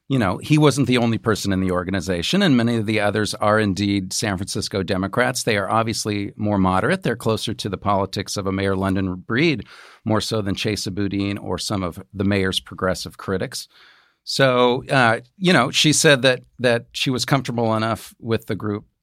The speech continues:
to do it. It was also a job that she needed. But she also said that,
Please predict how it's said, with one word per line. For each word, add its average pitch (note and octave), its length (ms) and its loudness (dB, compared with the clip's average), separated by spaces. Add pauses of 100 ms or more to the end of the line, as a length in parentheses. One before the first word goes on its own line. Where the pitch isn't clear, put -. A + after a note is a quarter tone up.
(120)
to A2 120 -6
do G2+ 220 0
it. G3+ 100 -2
It F#3 60 -2
was A2 180 -4
also G2 420 -4
a G#2+ 140 -6
job A2 380 4
that F#2+ 160 -2
she G#2 180 -2
needed. A2+ 380 -2 (360)
But D3 120 4
she E3 220 4
also E3 500 4
said B2+ 480 2
that, A#2+ 380 4